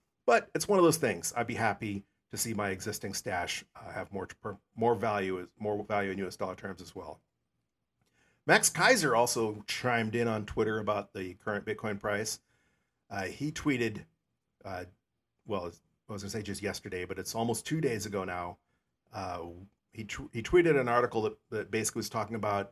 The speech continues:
uh, U P S's new union contract, where they're paying their drivers a hundred and seventy thousand dollars a year, and I think their minimum employee pri-, wage now is gonna be twenty dollars an hour,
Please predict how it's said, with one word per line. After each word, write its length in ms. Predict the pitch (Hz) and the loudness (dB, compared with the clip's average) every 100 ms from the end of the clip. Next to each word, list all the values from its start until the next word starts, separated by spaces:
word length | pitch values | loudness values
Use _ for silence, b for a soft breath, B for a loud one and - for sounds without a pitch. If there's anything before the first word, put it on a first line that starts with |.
| - | -8
uh, 180 | 101 95 95 104 | -8 -8 -10 -8
U 120 | 113 | -8
P 200 | - 101 | -4 -2
S's 360 | 98 - 92 | -2 -4 -6
new 120 | 101 101 | -6 -6
union 520 | 95 104 101 101 98 _ _ _ - | -4 -2 -2 -2 -6 _ _ _ -4
contract, 480 | 110 117 107 98 | -4 0 -2 -2
where 100 | 110 | -4
they're 220 | 101 92 - | -4 -6 -8
paying 260 | - 113 104 | -10 -6 -2
their 140 | 98 | -2
drivers 480 | 95 101 104 107 101 | -2 0 0 -2 -4
a 80 | 95 | -6
hundred 500 | - - 110 113 110 | -6 -6 -4 -4 -4
and 140 | 104 | -4
seventy 340 | - 110 104 101 | -4 -4 -4 -6
thousand 320 | 104 101 107 | -6 -6 -4
dollars 220 | 104 101 | -4 -4
a 40 | 95 | -4
year, 240 | 98 104 | -4 -2
and 80 | 98 | -4
I 60 | |
think 240 | 92 113 113 | -6 -8 -6
their 140 | 107 | -6
minimum 480 | 107 113 120 117 117 | -2 0 0 0 -2
employee 500 | 107 120 113 117 117 - _ _ _ _ | -2 0 2 2 -2 -10 _ _ _ _
pri-, 140 | - 117 | -4 -2
wage 320 | 113 117 107 | 0 0 0
now 160 | 113 117 | 0 0
is 100 | 110 | -2
gonna 160 | 110 | -6
be 160 | 98 98 _ _ _ - | -8 -8 _ _ _ -6
twenty 260 | 139 120 | 0 2
dollars 320 | 117 113 113 104 | 4 4 2 0
an 80 | |
hour, 320 | 98 101 107 | -2 -2 -4